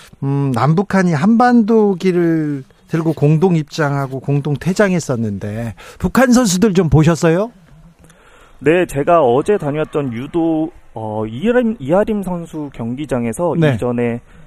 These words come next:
Speaker 2: 펼쳐졌던 경기에서 북한 선수를 볼 수 있었는데요.
Speaker 1: 네.
Speaker 2: 북한 선수뿐만 아니라 그 관객석에 북한 응원단도 볼 수 있었습니다.
Speaker 1: 아, 그래요?
Speaker 2: 응원단이 좀, 네, 인상적이었던 장면이 "우리 선수 힘내라"라고 외치면서
Speaker 1: 네.
Speaker 2: 어, 힘껏,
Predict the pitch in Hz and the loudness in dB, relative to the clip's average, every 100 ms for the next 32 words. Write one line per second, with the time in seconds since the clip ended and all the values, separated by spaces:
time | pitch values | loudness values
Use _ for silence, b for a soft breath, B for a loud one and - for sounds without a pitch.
0 | b - 180 190 170 135 135 117 127 123 | b -6 -4 -4 -4 -8 -8 -8 -6 -8
1 | 110 - 196 202 180 180 165 147 135 - | -10 -6 -2 0 -2 -6 -8 -6 -6 -4
2 | 113 - 104 117 107 104 123 160 131 95 | -8 -8 -10 -8 -8 -6 -2 2 0 -2
3 | B B - - 165 202 190 240 262 185 | B B -12 -6 -4 -4 -4 -2 0 2
4 | 131 143 202 135 - 143 127 123 147 226 | 0 -2 -4 -4 -6 -8 -8 -8 -4 -4
5 | - 170 160 - - - 196 190 165 147 | -4 -8 -8 -12 -14 -4 -4 -4 -6 -2
6 | 202 254 214 160 131 123 123 117 113 - | 0 0 0 -4 -4 -6 -4 -8 -10 -12
7 | - 117 107 139 - 135 127 131 160 160 | -14 -10 -4 -4 -2 0 2 0 -2 -4
8 | 147 156 120 - - 123 117 101 b b | -4 -8 -8 -12 -18 -6 -6 -6 b b
9 | b - 131 165 160 151 131 127 127 113 | b -8 -4 -4 -2 -2 -2 -4 -6 -4
10 | 113 113 127 - 160 190 214 175 175 180 | -4 -4 -6 -8 -8 -4 -2 -2 -4 -6
11 | 165 190 196 170 151 - 120 117 110 110 | -6 -4 -4 -2 -4 -6 -6 -4 -6 -6
12 | - 139 117 175 156 151 131 98 - 127 | -4 -2 -2 -2 -2 0 -2 -2 -8 -8
13 | - 277 - 175 127 | -4 -4 0 0 0